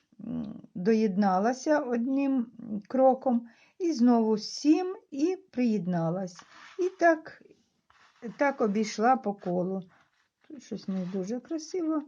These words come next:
але не в цьому прикрість. А прикрість у тому, що булавочки, якими я кріплю, вже,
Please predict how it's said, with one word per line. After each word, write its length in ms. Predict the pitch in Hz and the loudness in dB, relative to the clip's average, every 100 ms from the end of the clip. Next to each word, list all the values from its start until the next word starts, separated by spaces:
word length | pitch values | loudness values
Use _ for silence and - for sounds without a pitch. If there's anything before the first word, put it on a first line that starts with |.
| _ | _
але 440 | - 269 277 254 254 - _ | -4 0 0 0 -2 -8 _
не 160 | 247 226 | -2 -2
в 80 | 233 | -2
цьому 380 | - 339 285 208 | -6 -2 0 -2
прикрість. 640 | 190 214 208 202 196 - - - - | 0 0 0 -8 -8 -12 -20 -20 0
А 100 | 247 | 0
прикрість 580 | 247 349 339 294 254 - | 2 -4 -2 -4 -4 -6
у 80 | 254 | -6
тому, 360 | 311 330 285 | -2 0 0
що 440 | 220 - 254 226 208 - - | 0 -2 0 2 0 -12 -8
булавочки, 800 | 202 269 339 370 262 220 - 208 | 0 4 4 4 2 -2 -2 0
якими 440 | 220 220 277 262 | 0 0 0 2
я 160 | 233 214 | 4 2
кріплю, 560 | 214 214 214 269 349 302 | 0 -4 -2 0 0 0
вже, 440 | 208 226 320 339 | 0 2 2 2